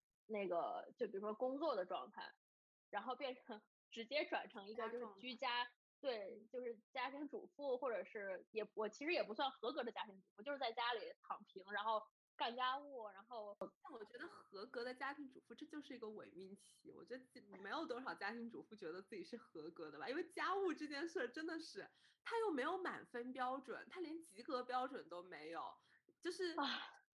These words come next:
Speaker 2: 对吧？你说什么样的家庭主妇能叫，比如说及格的家庭主妇？就是，
Speaker 1: 我觉得真的是
Speaker 2: 你要是想做家事，永远是可以做得更完美的。
Speaker 1: 对，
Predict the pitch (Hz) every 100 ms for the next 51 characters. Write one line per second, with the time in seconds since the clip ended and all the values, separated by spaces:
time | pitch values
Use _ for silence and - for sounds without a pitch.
0 | _ _ _ _ _ - 339 247 214 320
1 | 370 - - - 185 190 320 320 247 185
2 | 156 160 _ _ 233 240 247 208 214 156
3 | - 180 165 170 - 190 165 160 180 180
4 | - 147 190 175 156 156 135 170 185 156
5 | 170 98 - - 67 - _ _ _ _
6 | 427 415 427 392 - _ _ _ _ _
7 | _ _ 247 240 226 277 - 294 294 240
8 | 202 - - 302 381 - 330 208 185 277
9 | 175 208 - 180 156 - _ _ - 254
10 | 196 233 208 151 151 180 143 - - -
11 | _ _ _ _ -